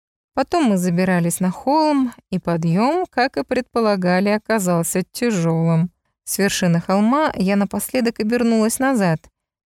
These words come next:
и была изумлена, увидев, что наши информаторы по-прежнему стоят на том же месте.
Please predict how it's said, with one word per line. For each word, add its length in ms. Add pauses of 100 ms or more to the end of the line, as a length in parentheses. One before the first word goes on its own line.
(180)
и 100
была 380
изумлена, 560
увидев, 340
что 200
наши 300
информаторы 760 (220)
по-прежнему 720
стоят 560
на 180
том 320
же 100
месте. 540